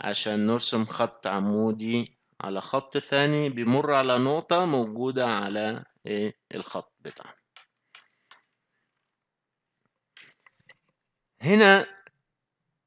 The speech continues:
هنحاول نرسم أو نجاوب على السؤال الثاني، How to draw the line perpendicular to a given line from a point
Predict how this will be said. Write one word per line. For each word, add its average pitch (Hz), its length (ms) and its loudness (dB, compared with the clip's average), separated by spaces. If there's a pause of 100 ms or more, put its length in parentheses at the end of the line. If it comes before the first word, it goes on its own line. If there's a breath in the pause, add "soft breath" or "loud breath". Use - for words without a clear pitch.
(220)
هنحاول 127 720 2
نرسم 127 580 0 (760 loud breath)
أو 104 120 -2
نجاوب 117 440 2
على 95 80 -2
السؤال 110 380 -4
الثاني، 120 680 -2 (400)
How 175 200 0
to 170 180 -2
draw 143 480 0 (300)
the 113 160 -2
line 160 380 6
perpendicular 123 840 -2
to 110 220 -8
a 104 140 -4
given 127 500 0
line 127 460 0 (760 soft breath)
from 202 540 6
a 143 100 4
point 202 1000 2